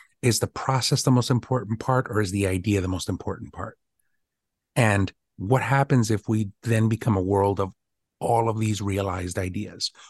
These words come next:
or we have these ideas of these groups of individuals that we've never, that have never had a chance to enter the co-, to enter the marketplace of ideas.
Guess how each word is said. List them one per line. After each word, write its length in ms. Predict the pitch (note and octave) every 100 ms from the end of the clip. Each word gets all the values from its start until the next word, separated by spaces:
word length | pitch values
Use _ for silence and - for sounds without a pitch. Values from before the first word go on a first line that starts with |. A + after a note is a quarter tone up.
| -
or 160 | A#2 A2+
we 100 | A2+
have 280 | F#2+ B2 A2
these 180 | A2 G#2+
ideas 520 | G#2 G2+ G#2 G2+ F#2
of 140 | F#2+
these 280 | F#2 G#2 F#2
groups 500 | - - A2 A#2 -
of 120 | G#2
individuals 520 | G#2+ G#2+ G2 G2 G2 F#2+
that 100 | A#2
we've 220 | B2+ G#2
never, 400 | C3 C3 D3 B2+ - - - _ _ _ _ _ _ _ C3
that 200 | C3 -
have 220 | - B2
never 220 | A#2+ B2+
had 180 | B2 A#2+
a 40 |
chance 380 | - - A#2 G2
to 160 | - -
enter 220 | A2 G#2
the 80 | G2+
co-, 200 | - - - - -
to 160 | D3
enter 220 | B2+ A#2+ G2+
the 60 |
marketplace 540 | F2+ E2+ G#2 - E2+ G2+
of 80 |
ideas. 480 | F#2+ E2+ G#2 - -